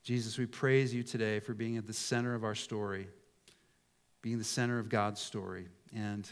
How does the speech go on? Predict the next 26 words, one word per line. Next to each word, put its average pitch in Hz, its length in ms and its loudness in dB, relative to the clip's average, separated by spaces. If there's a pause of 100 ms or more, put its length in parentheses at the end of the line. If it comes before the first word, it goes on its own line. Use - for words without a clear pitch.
(140)
we 135 200 0
pray 127 280 4
that 120 60 2
you 123 80 2
would 120 100 0
find 127 640 0
in 120 200 0
our 120 240 2
hearts 120 400 0
this - 320 -6
morning 107 420 -2
an 104 80 -4
obedient 117 640 2
and 113 140 -6
submissive 117 760 -2
and 107 180 -6
joyful, 120 800 -2 (480)
glad, 120 680 6
grateful 120 760 -2
faith. - 840 -6 (840)
It - 120 -16
comes 120 320 0
knowing 117 300 0
that 110 60 -4
we 117 120 0
have 113 240 0